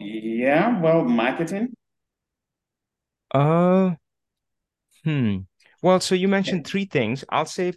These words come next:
Speaker 2: pick one. Finance, sales, marketing. If you could have one, this is your dream job. You can attract
Speaker 1: Sales.
Speaker 2: anybody. You
Speaker 1: I'll
Speaker 2: can
Speaker 1: be
Speaker 2: do
Speaker 1: sales.
Speaker 2: anything. Which
Speaker 1: I'll
Speaker 2: one
Speaker 1: be
Speaker 2: would you
Speaker 1: sales.
Speaker 2: pick?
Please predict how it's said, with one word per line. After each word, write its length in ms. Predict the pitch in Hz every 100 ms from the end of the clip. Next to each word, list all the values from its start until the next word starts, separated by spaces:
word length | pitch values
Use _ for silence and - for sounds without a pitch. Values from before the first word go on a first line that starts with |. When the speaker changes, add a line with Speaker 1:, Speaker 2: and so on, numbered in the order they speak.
| -
Speaker 2:
pick 300 | 185 - -
one. 400 | 175 170 123 110 _ _
Finance, 420 | - 139 156 151 -
sales, 400 | 139 139 135 -
marketing. 540 | 120 127 139 151 151
If 120 | 147
you 80 | 196
could 120 | 202
have 240 | 196 196 196
one, 420 | 202 415 381 -
this 160 | 165 208
is 80 | 233
your 100 | 214
dream 420 | 156 196 254 220
job. 320 | 185 233 143
You 80 | 180
can 80 | 180
attract 360 | - 170 - 156
Speaker 1:
Sales. 160 | 135
Speaker 2:
anybody. 480 | 143 202 220 190 175
You 60 | -
Speaker 1:
I'll 100 | -
Speaker 2:
can 100 | 170
Speaker 1:
be 60 |
Speaker 2:
do 60 | 165
Speaker 1:
sales. 100 | 156
Speaker 2:
anything. 460 | 160 190 156 131 127 _ _ _
Which 280 | 135 160 -
Speaker 1:
I'll 20 | 147
Speaker 2:
one 160 | 147
Speaker 1:
be 40 | 131
Speaker 2:
would 80 | 117
you 60 | 113
Speaker 1:
sales. 60 |
Speaker 2:
pick? 200 | 90 -